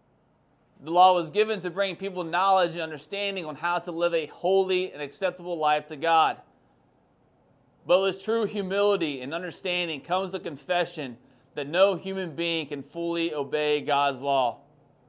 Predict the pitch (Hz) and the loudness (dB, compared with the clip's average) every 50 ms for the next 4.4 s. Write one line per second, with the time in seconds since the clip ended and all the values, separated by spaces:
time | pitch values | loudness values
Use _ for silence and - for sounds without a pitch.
0 | _ _ _ _ _ _ _ _ _ _ _ _ _ _ _ _ _ _ _ _ | _ _ _ _ _ _ _ _ _ _ _ _ _ _ _ _ _ _ _ _
1 | _ _ _ _ _ - 156 165 170 165 147 202 233 233 214 233 220 214 - - | _ _ _ _ _ -8 -4 -4 -4 -4 -2 -2 -2 0 0 0 0 -2 -4 -4
2 | 202 202 208 185 180 180 170 156 - - 190 185 180 165 156 147 139 139 131 131 | -4 -4 -2 -4 -6 -6 -8 -8 -6 -6 -4 -4 -4 -4 -4 -6 -8 -8 -6 -2
3 | 165 185 190 185 180 156 143 170 165 165 165 165 160 156 147 - - 180 175 165 | 0 0 2 0 0 -2 -4 -6 -4 0 0 0 0 0 -4 -4 -2 -2 -2 -2
4 | - - 151 139 131 117 110 | -2 -6 -8 -8 -8 -10 -12